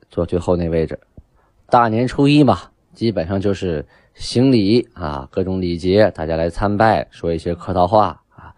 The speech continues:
然后各个家去拜拜年。一过了初五啊，就开始忙公事儿了。到了初八，皇太极啊，就有一个决定，干什么呀？要打仗了，要开兵见仗。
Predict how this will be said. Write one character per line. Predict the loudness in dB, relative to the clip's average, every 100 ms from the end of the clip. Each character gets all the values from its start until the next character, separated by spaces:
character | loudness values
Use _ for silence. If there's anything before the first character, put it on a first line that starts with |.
| _ _ _
然 | -8
后 | -6
各 | -4
个 | -4
家 | -2 -2
去 | -2
拜 | -2 -2
拜 | -2
年。 | -2 2 2 0 _ _ _ -20 _
一 | 2
过 | 6 6
了 | 4
初 | 2 4
五 | 6 6 4 _
啊， | -18 -14
就 | -6
开 | -4
始 | -4
忙 | -4 -4 -2
公 | -2 4
事 |
儿 | 6 4
了。 | 0 _ _ _ _
到 | 2 2
了 | 2
初 | 0 2 4 4
八， | 2 0 -4 _ _ _ _
皇 | _ -2 0 2
太 | 4 2
极 | 2 0 0 -4 _ _ _
啊， | -20 -20 _
就 | -8 -6
有 | -6
一 |
个 | -8 -8
决 | 0 4
定， | 4 0 _ _ _ _ _ _
干 | 0 0
什 | -2 -6
么 | -2
呀？ | -2 -2 _ _ _ _ _ _
要 | -2 0
打 | 0
仗 | 0 0
了， | -4 _ _ _ _ -8
要 | -6
开 | 0 2 2 0
兵 | -2 -2
见 | 2 2 4
仗。 | 2